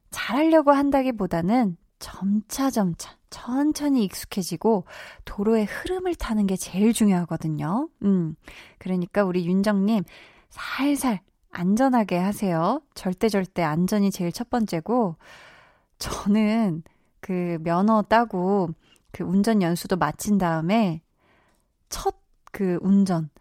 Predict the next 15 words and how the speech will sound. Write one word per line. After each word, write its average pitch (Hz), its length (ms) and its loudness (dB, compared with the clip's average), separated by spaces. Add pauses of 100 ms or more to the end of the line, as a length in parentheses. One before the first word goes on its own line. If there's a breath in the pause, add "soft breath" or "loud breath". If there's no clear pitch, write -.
(180 soft breath)
그러니까 196 200 -2
옆에 185 480 0
선생님 302 520 2
안 165 160 0
계신 196 280 0
상태에서 175 500 -2
첫 - 260 -6 (120)
운전했던 190 680 0
게 180 280 -2 (300)
엄청나게 370 1120 0
쏟아지는 262 640 2
비를 214 320 0
뚫고 226 640 0 (840 loud breath)
양재동에 269 680 4
있는 247 380 4